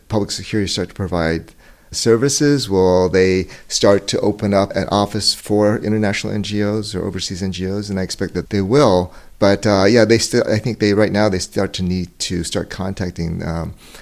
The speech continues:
the public security and letting them know they have all these concerns. Uh, so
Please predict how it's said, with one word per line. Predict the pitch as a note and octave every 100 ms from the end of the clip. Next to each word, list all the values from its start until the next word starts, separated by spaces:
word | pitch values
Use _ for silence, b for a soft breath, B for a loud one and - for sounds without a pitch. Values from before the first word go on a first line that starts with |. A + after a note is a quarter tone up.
| B
the | - G2
public | G2+ F2
security | - E2 - A2 A2+ E2+ E2+
and | E2 F2
letting | F#2 F#2+ F2
them | E2+
know | F#2+ G2
they | F2
have | E2+ F2 F2
all | F2
these | F2 E2+ -
concerns. | E2+ D#2+ A2+ G#2+ F2 E2+
Uh, | F2 F2 E2+
so | G2 F2